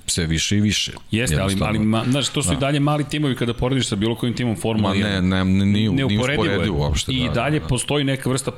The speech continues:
Speaker 2: porodične,
Speaker 1: Čuli
Speaker 2: uslovno
Speaker 1: smo,
Speaker 2: rečeno, atmosfere.
Speaker 1: čuli smo Miodraga Kotor pričao da, da u jednom trenutku Ferrari bilo preko hiljadu i po ljudi. Mislim,
Speaker 2: To je grad.
Speaker 1: ne znam, se sastavi s-, sve u Moto Grand Prix, ne znam da li ima hiljadu i po ljudi.
Speaker 2: Veliko pitanje.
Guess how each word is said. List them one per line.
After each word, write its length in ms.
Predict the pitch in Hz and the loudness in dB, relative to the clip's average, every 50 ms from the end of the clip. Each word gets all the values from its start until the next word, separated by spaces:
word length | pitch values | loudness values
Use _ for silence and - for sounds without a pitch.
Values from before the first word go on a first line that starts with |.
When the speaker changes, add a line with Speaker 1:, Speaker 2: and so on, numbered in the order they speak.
| - - - - - | -10 -20 -20 -10 -4
Speaker 2:
porodične, 540 | - 113 120 123 131 127 117 98 - - 98 | -2 0 0 2 0 0 -2 -2 0 0 0
Speaker 1:
Čuli 220 | 92 90 98 98 | 2 2 2 2
Speaker 2:
uslovno 80 | 98 98 | 0 0
Speaker 1:
smo, 120 | 95 92 | 0 0
Speaker 2:
rečeno, 360 | 107 101 101 101 101 101 101 101 | 0 2 2 2 2 2 2 2
atmosfere. 260 | 101 95 92 95 92 | 0 0 0 0 0
Speaker 1:
čuli 140 | 95 101 95 | 0 0 0
smo 520 | - 107 101 101 101 98 101 98 98 101 104 - | 0 2 2 4 4 2 2 2 0 -2 -2 0
Miodraga 480 | 107 107 101 101 90 92 98 98 98 | 2 2 2 2 2 2 2 0 0
Kotor 360 | 87 - 98 95 - 95 80 | 0 0 0 0 0 0 -2
pričao 400 | 76 82 87 78 - - 98 92 | 0 0 -2 -2 -2 0 0 0
da, 180 | 87 85 90 90 | 0 2 0 2
da 80 | 87 92 | 2 2
u 60 | 90 | 2
jednom 200 | 90 87 92 90 | 2 2 2 2
trenutku 320 | 87 92 90 85 - 92 | 2 2 0 0 0 -2
Ferrari 340 | 87 - 98 90 92 90 87 | -2 0 0 0 2 0 0
bilo 300 | 80 78 82 87 92 95 | -2 -4 -2 0 0 0
preko 260 | 85 - 98 87 - 92 | 0 0 -2 -2 -2 -4
hiljadu 320 | - - 98 92 85 92 | -2 0 0 0 0 0
i 40 | 87 | 0
po 140 | - - 87 | 0 0 2
ljudi. 300 | 80 82 87 82 69 - - - - - - - - - - - - - - - | 2 2 2 0 -2 -4 -8 -12 -20 -20 -20 -20 -20 -20 -20 -20 -20 -20 -20 -12
Mislim, 260 | - - - 143 - - - - - - - - - - - - - - - - - | -8 -6 -6 -6 -6 -8 -12 -20 -20 -20 -20 -20 -20 -20 -20 -20 -20 -20 -20 -20 -14
Speaker 2:
To 140 | - - 107 | -6 -6 -4
je 60 | 98 | -2
grad. 240 | 90 104 107 107 95 | -2 -2 -2 0 0
Speaker 1:
ne 100 | 90 87 | 0 0
znam, 120 | 87 92 | 0 0
se 140 | - - 98 | 0 -2 -2
sastavi 420 | - - 90 90 - - 117 95 | -2 -2 -2 -4 -2 -4 -2 -2
s-, 200 | 95 - - - - - - - - | -2 -2 -4 -6 -8 -12 -20 -18 -10
sve 420 | - - - - - 92 104 113 110 | -6 -4 -2 -2 0 0 0 0 0
u 60 | 92 | 2
Moto 280 | 90 90 90 - - 87 | 2 0 0 0 0 0
Grand 220 | 87 90 85 80 | 0 2 0 0
Prix, 160 | - 90 87 | 0 2 2
ne 100 | 80 80 | 2 2
znam 140 | 76 78 80 | 2 2 2
da 60 | 82 | 2
li 80 | 80 78 | 2 2
ima 100 | 80 78 | 2 0
hiljadu 300 | - - 78 71 71 73 | 0 0 0 0 0 0
i 40 | 69 | -2
po 140 | - - | -2 -4
ljudi. 180 | 67 69 67 65 - - - - | -6 -6 -8 -8 -10 -16 -12 -8
Speaker 2:
Veliko 400 | 110 95 101 92 87 85 - - | -4 -2 -2 -2 -2 -2 -4 -6
pitanje. 340 | - - - - - 71 | -8 -8 -10 -10 -12 -14